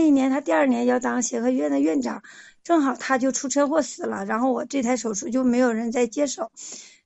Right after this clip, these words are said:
这个时候我已经从二十四岁就治到二十九岁了。回来了以后，然后就我妈妈就说要嫁，让我嫁人啊什么的啊，然后我就，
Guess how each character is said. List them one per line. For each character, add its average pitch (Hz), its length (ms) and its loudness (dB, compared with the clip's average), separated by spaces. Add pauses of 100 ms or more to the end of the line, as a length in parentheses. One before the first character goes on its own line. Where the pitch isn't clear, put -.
这 302 100 0
个 311 140 2
时 285 100 0
候 285 80 4
我 269 100 6
已 233 140 2
经 247 180 0
从 240 160 -4
二 285 160 -2
十 254 160 -2
四 269 200 -4
岁 262 220 -2
就 262 120 -2
治 262 220 -4
到 247 100 2
二 240 300 0
十 240 440 0 (480)
九 254 160 2
岁 277 220 0
了。 233 220 0 (340)
回 262 160 4
来 294 120 6
了 302 120 6
以 233 140 -2
后， 262 240 4
然 233 180 0
后 226 560 0 (100)
就 226 340 0
我 208 200 0
妈 214 200 0
妈 247 140 0
就 254 140 -4
说 226 240 -2
要 214 440 -4
嫁， 247 260 -6
让 247 240 -2
我 190 60 -4
嫁 226 240 -2
人 202 120 -4
啊 226 100 -2
什 220 160 -8
么 190 120 -6
的 196 80 -4
啊， 196 180 -8 (440)
然 240 120 -4
后 254 140 0
我 208 120 2
就， 233 600 -4